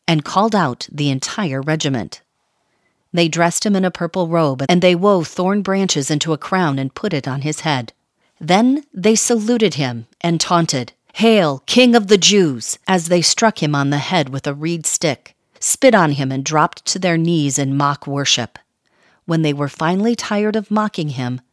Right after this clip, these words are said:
they took off the purple robe and put his own clothes on him again. Then they led him away to be crucified. A passerby named Simon, who was from Cyrene,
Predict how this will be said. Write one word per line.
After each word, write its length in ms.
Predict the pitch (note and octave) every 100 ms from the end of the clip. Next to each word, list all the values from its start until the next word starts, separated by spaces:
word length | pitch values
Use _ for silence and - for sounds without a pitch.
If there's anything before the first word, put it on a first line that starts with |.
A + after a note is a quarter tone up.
| _ _ _ _
they 120 | - D#3+
took 260 | - D#3 -
off 300 | D3+ E3 -
the 80 |
purple 400 | G3+ G3 F#3+ A3
robe 380 | G3 D#3 C3+ C3 - _ _ -
and 160 | E3+
put 160 | - F3+
his 240 | D#3+ D3 -
own 260 | F#3+ G3
clothes 580 | F#3 - F#3+ D3 B2+ - -
on 200 | D3 C#3
him 180 | C3+ D3
again. 440 | D3+ D3 C3 A#2 - _ _ _ _ _ _ _ _ _ _ _ _ -
Then 420 | E3 D#3 F#3 G#3 - _
they 160 | G#3 G#3+
led 240 | F#3 D3
him 100 | C#3+
away 400 | E3 E3 C3+ C3 -
to 120 | -
be 140 | D#3+ E3+
crucified. 840 | - D#3+ - B2+ B2+ B2 A2+ - _ _ _ _ _ _ _ _ -
A 60 |
passerby 720 | - A3 A#3 - B3 E3 C3
named 260 | C3 C#3+ D3+
Simon, 540 | - F3+ E3+ C3+ A2+ -
who 100 | F3+
was 160 | E3+ -
from 260 | F3+ F3+
Cyrene, 640 | F#3+ G3 F3+ E3+ D#3 A#2